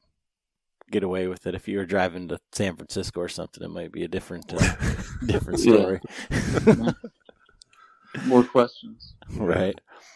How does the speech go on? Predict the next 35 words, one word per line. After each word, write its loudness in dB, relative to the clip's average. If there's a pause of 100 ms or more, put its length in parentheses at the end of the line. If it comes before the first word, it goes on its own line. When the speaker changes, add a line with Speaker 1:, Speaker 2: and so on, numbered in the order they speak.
(320)
Speaker 1:
So -2
Frank's 2
been 0
sitting 4
here 6
drinking 0
the -2
coffee 6
all 8
night, 6
and -10
he, -2
you -6
know, -4
he 0
had 4
some 2
of 0
that 2
molten -2
shit 0
at, 0 (100)
uh, 0
A 0
T 2
A, 4
<laughs> 2
but 4
I 6
think 6
this 4
is 2
a 2
better, 10
uh, 4